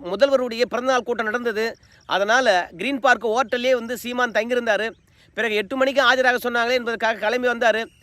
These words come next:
அப்படி கிளம்பி வருகின்ற போது, "இன்னும் முதல்வருடைய கூட்டம் முடியலைங்க, ஏதாவது பிரச்சனை நடக்குங்க, அவர் பேசி முடிக்கட்டுங்க" அப்படின்னு சொல்லிவிட்டு, சீமான் அவர்கள் முதல்வருடைய கூட்டம் முடிகின்ற வரைக்கும்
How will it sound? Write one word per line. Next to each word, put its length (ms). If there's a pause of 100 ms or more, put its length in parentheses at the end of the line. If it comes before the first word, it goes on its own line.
(140)
அப்படி 240
கிளம்பி 380
வருகின்ற 340
போது, 420
"இன்னும் 360
முதல்வருடைய 360
கூட்டம் 680 (220)
முடியலைங்க, 720
ஏதாவது 320
பிரச்சனை 360
நடக்குங்க, 320
அவர் 240
பேசி 300
முடிக்கட்டுங்க" 480
அப்படின்னு 200
சொல்லிவிட்டு, 500 (360)
சீமான் 380
அவர்கள் 420
முதல்வருடைய 360
கூட்டம் 440
முடிகின்ற 320
வரைக்கும் 580